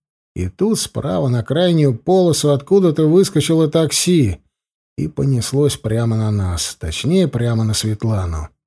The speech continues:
Мне некуда было деваться. Всё, что я смог, это рвануть налево и подставить такси задницу. «Держись!» — только успел закричать я. В мою дверь тут же влетела «Газель», а в задницу — такси.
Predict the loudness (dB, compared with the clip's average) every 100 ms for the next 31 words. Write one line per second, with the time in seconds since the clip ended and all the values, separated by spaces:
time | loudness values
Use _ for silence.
0 | _ _ _ _ _ _ -4 0 2 2
1 | 2 0 -2 0 0 0 0 0 0 -4
2 | -8 -10 -14 _ _ _ _ -12 -6 -4
3 | -2 -2 -2 -2 -2 -2 -2 -2 0 0
4 | 2 2 2 0 2 4 4 4 2 0
5 | -2 0 2 2 0 -2 -4 -2 -2 -2
6 | -2 -2 -2 -4 -6 -6 -6 0 2 4
7 | 4 2 2 2 4 2 -2 -10 _ 0
8 | 0 2 0 -2 0 0 2 0 -2 -2
9 | 0 0 0 0 0 -2 -6 _ _ _
10 | _ _ _ _ -2 0 2 2 2 2
11 | 4 4 2 0 0 2 2 2 2 0
12 | 0 0 0 -2 0 2 4 4 2 2
13 | 2 4 2 0 -2 -2 -4 -4 -4 -6